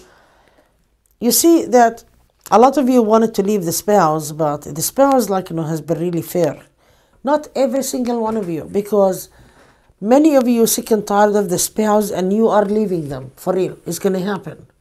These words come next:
But many of you have been really having the misunderstanding between you and the spouse.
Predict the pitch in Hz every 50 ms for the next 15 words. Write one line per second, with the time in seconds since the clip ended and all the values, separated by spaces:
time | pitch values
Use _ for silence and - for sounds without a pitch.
0 | _ _ _ _ _ _ _ _ _ _ _ _ - 180 196 202 196 196 185 190
1 | - - - 190 202 220 247 277 294 277 240 226 202 208 196 185 180 170 165 165
2 | 160 156 151 151 - - - 180 202 196 185 220 208 190 202 226 226 214 208 202
3 | 180 202 202 185 202 196 180 180 185 208 226 220 - 208 202 202 202 190 - -
4 | - 294 285 285 277 247 208 190 170 180 180 - 175 185 180 175 170 170 156 156
5 | 156 143 151 143 - - - 165 147 143 139 139 135 139 -